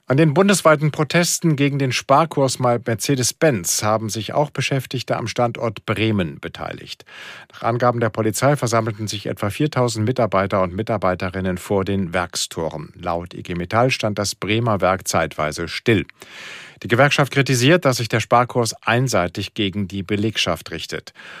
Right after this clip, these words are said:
Vom Betriebsrat heißt es, besonders die Kollegen in Bremen verstünden die Pläne nicht, da das Werk ausgelastet sei. Die Konzernspitze hatte vergangene Woche angekündigt, dass die Kosten massiv gesenkt werden müssten, damit Mercedes-Benz wettbewerbsfähig bleibe.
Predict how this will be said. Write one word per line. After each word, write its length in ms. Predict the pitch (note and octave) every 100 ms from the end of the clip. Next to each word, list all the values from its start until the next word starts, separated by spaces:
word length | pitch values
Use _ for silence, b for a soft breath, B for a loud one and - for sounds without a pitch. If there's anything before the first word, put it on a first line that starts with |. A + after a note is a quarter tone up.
| B
Vom 200 | - E2+
Betriebsrat 600 | D2+ D#2 C#3+ D#3 A#2 G#2+
heißt 280 | G#2 G#2+ -
es, 140 | D#3+ D3+
besonders 480 | - A2 C3 C#3+ B2
die 120 | B2
Kollegen 360 | A#2+ A#2 B2
in 120 | B2 F#2+
Bremen 380 | G2+ C3+ A#2+
verstünden 500 | F#2 G2+ - A2 F#2+
die 100 | G2
Pläne 340 | G#2 G#2+ G#2 A2+
nicht, 280 | C3 D3 B2
da 80 |
das 240 | A2+ G#2 -
Werk 280 | G#2 A#2 -
ausgelastet 640 | C3 - E2+ C#2+ - D2+
sei. 260 | D#2 D2 - _ B B B B B B
Die 60 | -
Konzernspitze 760 | C#3 D3 E3+ D#3 F3+ F3 B2+
hatte 220 | A2+ A2+ B2
vergangene 600 | C3 G2+ C#3 D#3 C3 G2+
Woche 340 | A#2 A#2+ -
angekündigt, 640 | B2 A#2+ G2 F#2+ E2 E2 -
dass 120 | E2+
die 100 | -
Kosten 400 | - C3 - A#2+
massiv 420 | G#2 - D#3+ D3+
gesenkt 380 | - A2 C#3 C3
werden 260 | F2+ F2 G2+
müssten, 340 | A2+ - D3
damit 280 | B2 A2 -
Mercedes-Benz 1040 | G#2 - A2 G2+ - - F#2 F2+ - -
wettbewerbsfähig 1120 | - G#2 - F#2+ E2+ D2+ - - E2 D#2 -
bleibe. 380 | - E2+ D2 C#2